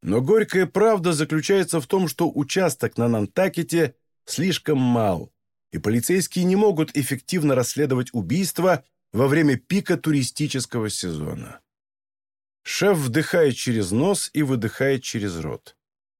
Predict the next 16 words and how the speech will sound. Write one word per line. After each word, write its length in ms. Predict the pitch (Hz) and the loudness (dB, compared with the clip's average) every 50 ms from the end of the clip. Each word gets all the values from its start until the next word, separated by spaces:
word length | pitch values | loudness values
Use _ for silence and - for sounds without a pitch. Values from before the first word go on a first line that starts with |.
| _ _ _ - | _ _ _ -4
Этому 380 | - 117 120 131 120 127 123 | -4 -4 -2 0 0 2 2
он 120 | 123 120 120 | 2 2 2
научился 480 | 123 120 113 - - 135 120 - - | 0 0 -2 -2 -2 -4 -2 -2 -2
на 120 | 113 110 104 | -2 -2 -2
курсах 480 | - - 147 147 135 - 131 120 - | -2 -2 -4 -2 -2 -4 -6 -6 -6
по 80 | - 117 | -4 -4
управлению 560 | 117 113 - 110 107 117 127 120 120 117 113 | -4 -2 0 0 0 0 2 2 2 0 0
стрессом, 760 | - - - - 143 147 131 104 - - - 85 76 71 - _ _ _ _ _ _ _ | -2 -4 -2 0 2 2 2 2 0 -2 -6 -6 -8 -10 -12 _ _ _ _ _ _ _
которые 340 | - 110 - 113 110 110 107 | -4 -2 0 0 0 0 0
все 220 | - - - 104 | -2 -2 -2 -2
полицейские 920 | - - 87 87 82 - 139 147 160 139 - - - 151 156 147 123 _ _ _ _ _ _ | -2 -2 -4 -4 -4 0 0 2 2 2 0 0 0 2 2 2 0 _ _ _ _ _ _
обязаны 640 | - 104 120 110 117 139 160 170 151 175 175 185 175 | -2 0 0 2 4 4 4 4 4 2 2 2 0
посещать 640 | - 170 156 - - 123 - - 156 156 156 156 - | 0 -2 -2 -2 -2 -2 -2 0 2 2 2 0 -2
каждые 540 | - - 123 123 123 120 113 113 135 139 139 | 0 2 4 4 4 2 0 -2 -2 -2 -2
три 260 | - - 87 95 95 | -2 -4 -4 -4 -4
года. 500 | 82 78 65 62 - - - - - | -4 -6 -10 -10 -10 -14 -16 -16 -18